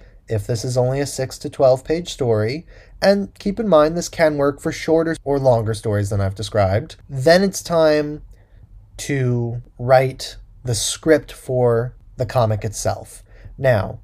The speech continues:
remember, I said this is modular. My method basically relies on only doing the work you,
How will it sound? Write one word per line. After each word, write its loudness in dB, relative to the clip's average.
remember, 0
I 2
said 2
this -2
is -4
modular. 4
My 2
method 0
basically 0
relies 4
on 0
only 2
doing 2
the 0
work -2
you, -6